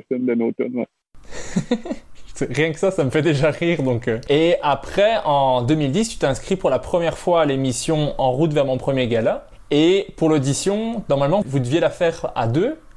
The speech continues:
Speaker 2: mais lui, il sait pas être là, et tu fais l'audition tout seul.
Speaker 1: Ça, ça le stressait, en fait, Ben. Euh, ben, il est, euh, d'ailleurs, euh, il, il, c'est un des meilleurs joueurs d'impro que j'ai vu, là. Il est vraiment bon en,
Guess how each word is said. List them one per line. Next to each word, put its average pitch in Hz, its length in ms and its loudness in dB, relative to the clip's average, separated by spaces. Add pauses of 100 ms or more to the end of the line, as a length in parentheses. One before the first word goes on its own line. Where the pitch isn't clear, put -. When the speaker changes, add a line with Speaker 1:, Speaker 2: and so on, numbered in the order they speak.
(100)
Speaker 2:
mais 127 140 2
lui, 190 140 2
il - 20 4
sait 143 220 -2
pas 185 120 4
être 156 140 -2
là, 190 300 -2 (400)
et 139 80 2
tu 147 160 -2
fais 190 100 0
l'audition 165 400 0
tout 175 140 -4
seul. 120 360 0
Speaker 1:
Ça, 156 120 -2 (100)
ça 156 80 2
le 151 80 0
stressait, 160 320 -2
en 208 100 -2
fait, 180 140 0
Ben. 147 400 -2
Euh, 120 260 2 (400)
ben, 147 200 2
il 156 260 4
est, 151 60 4
euh, 131 340 2
d'ailleurs, 143 500 2
euh, 120 280 2
il, 131 600 2
il, 127 380 4
c'est 143 80 0
un 160 80 2
des 135 120 2
meilleurs 131 380 2
joueurs 139 180 0
d'impro 131 340 0
que 135 60 0
j'ai 127 100 4
vu, 127 140 2
là. 175 100 2
Il 120 80 2
est 113 60 2
vraiment 113 500 0
bon 123 200 0
en, 113 200 0